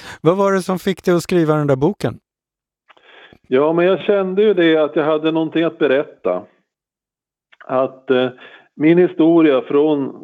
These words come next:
Speaker 2: från det jag föddes och fram till idag är, skulle kunna vara intressant för andra att läsa om. Och särskilt med, med infallsvinkel på hur det är att utveckla en sån här sjukdom och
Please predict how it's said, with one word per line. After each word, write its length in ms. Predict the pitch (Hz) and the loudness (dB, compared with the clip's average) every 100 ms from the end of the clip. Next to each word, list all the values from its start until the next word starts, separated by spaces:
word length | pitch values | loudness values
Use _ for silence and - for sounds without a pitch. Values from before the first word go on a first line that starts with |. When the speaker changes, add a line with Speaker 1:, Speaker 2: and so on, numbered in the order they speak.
| - - | -14 -4
Speaker 2:
från 200 | 160 165 | -2 0
det 80 | |
jag 140 | 156 139 | 0 2
föddes 540 | 143 113 123 147 143 | 0 0 0 -2 0
och 200 | 135 123 | -2 0
fram 240 | 131 131 127 | 0 -2 -2
till 140 | 123 | 0
idag 540 | 117 127 139 123 110 107 _ - - _ - | 2 2 2 0 -4 -14 _ -20 -20 _ -6
är, 400 | 127 139 123 113 - _ _ | -2 0 -2 -6 -12 _ _
skulle 220 | - 151 | -4 -2
kunna 200 | 151 151 | 0 0
vara 140 | 147 151 | 2 0
intressant 760 | 156 165 151 123 156 196 170 | -2 -4 -4 -2 -2 -4 -8
för 520 | - 123 117 113 104 139 | -4 0 0 -2 -2 -4
andra 300 | 135 123 131 | -2 -2 0
att 80 | |
läsa 400 | 151 123 104 - | 0 0 -2 -2
om. 260 | 165 127 120 | -2 -2 -2
Och 220 | 127 127 _ _ _ | -4 -6 _ _ _
särskilt 260 | 147 147 156 | -2 -2 -2
med, 140 | 160 156 - | -4 -4 -6
med 480 | 147 147 135 131 - _ _ - 156 | -2 0 0 -2 -6 _ _ -6 -2
infallsvinkel 720 | 147 139 117 143 139 139 131 | 0 0 0 0 0 -2 -4
på 420 | - 135 131 131 _ _ _ _ _ 135 | 0 2 0 -4 _ _ _ _ _ 0
hur 80 | |
det 180 | 143 151 | 2 2
är 40 | 143 | 2
att 180 | 135 - | -2 0
utveckla 920 | 151 139 - 143 - 127 123 120 120 - | 2 2 2 -2 -2 -2 0 0 -4 -8
en 200 | 123 113 | -10 -6
sån 100 | 123 | -4
här 280 | 120 117 - | -4 -4 0
sjukdom 640 | 131 - - 120 120 117 | 0 0 -2 0 0 -4
och 280 | - 117 | -4 -4